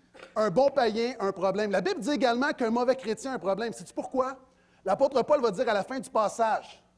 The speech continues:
parlant des chrétiens, là, des gens qui sont dans l'Église, qui disent Alléluia, Amen, que des gens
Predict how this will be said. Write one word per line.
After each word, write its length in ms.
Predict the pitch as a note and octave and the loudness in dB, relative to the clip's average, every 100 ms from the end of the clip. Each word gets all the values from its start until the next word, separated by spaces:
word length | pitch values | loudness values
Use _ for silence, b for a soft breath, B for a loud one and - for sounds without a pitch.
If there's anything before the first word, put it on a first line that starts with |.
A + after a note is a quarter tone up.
| _ _ _ _ | _ _ _ _
parlant 340 | - B3 D4 D#4+ | 2 4 4 2
des 120 | B3+ | 0
chrétiens, 580 | - C4+ B3+ - C#4+ C4+ | -2 -4 -4 -2 0 0
là, 100 | G3+ | 0
des 140 | A3 | 0
gens 160 | G#3+ D4+ | 2 0
qui 80 | D4 | 0
sont 120 | B3+ | 0
dans 120 | A#3+ | 2
l'Église, 540 | A#3 F#3+ C4 C4 F#3+ | 0 -2 -2 -2 -4
qui 80 | - | -6
disent 180 | G#3 A#3+ | -2 2
Alléluia, 460 | B3+ B3+ B3 C4 C4 | 2 2 0 2 0
Amen, 340 | A#3 A#3 D4 F4+ _ b b b b b - | 2 -2 -4 -8 _ b b b b b 2
que 80 | C4 | 4
des 340 | A#3 C4+ A#3+ | 6 6 6
gens 240 | G3 D#4+ | 4 0